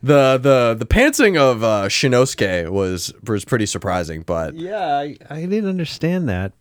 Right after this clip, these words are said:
Speaker 2: quite honestly, why the, the girl reaches up and sort of pants him.
Speaker 1: I
Speaker 2: The
Speaker 1: think
Speaker 2: baby.
Speaker 1: it's maybe just for comedic
Speaker 2: I think
Speaker 1: effect.
Speaker 2: maybe she was just trying to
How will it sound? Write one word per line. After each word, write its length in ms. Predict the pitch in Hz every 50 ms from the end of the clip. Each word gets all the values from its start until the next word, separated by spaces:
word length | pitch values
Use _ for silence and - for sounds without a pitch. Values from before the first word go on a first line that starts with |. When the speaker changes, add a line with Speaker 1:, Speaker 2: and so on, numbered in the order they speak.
| _ - -
Speaker 2:
quite 240 | - - 104 95 92
honestly, 400 | 98 113 117 113 - - 90 87
why 260 | 87 87 90 90 87
the, 260 | 87 85 82 85 - _ _ _ -
the 80 | 107
girl 260 | 90 110 104 101 98
reaches 440 | 92 90 95 98 - - 87 80 87
up 240 | 92 92 92 _ -
and 120 | 80 85
sort 200 | - - 95 82
of 80 | 82 -
pants 320 | - 92 82 90 - -
him. 160 | 90 87 85 - - - - _ _ _ _ _ _ - -
Speaker 1:
I 60 | -
Speaker 2:
The 40 | -
Speaker 1:
think 140 | 101 220 185 170
Speaker 2:
baby. 80 | 147 139
Speaker 1:
it's 100 | - 127
maybe 260 | 143 151 143 127 123
just 180 | 120 127 120 -
for 180 | - 113 104 95
comedic 300 | - - 127 113 107 135
Speaker 2:
I 80 | 135
think 180 | 131 - 170 -
Speaker 1:
effect. 80 | 98
Speaker 2:
maybe 220 | - 156 147 147 135
she 120 | - 135
was 140 | 127 123 113
just 220 | - 113 101 -
trying 240 | - 113 107 104 95
to 100 | 82 78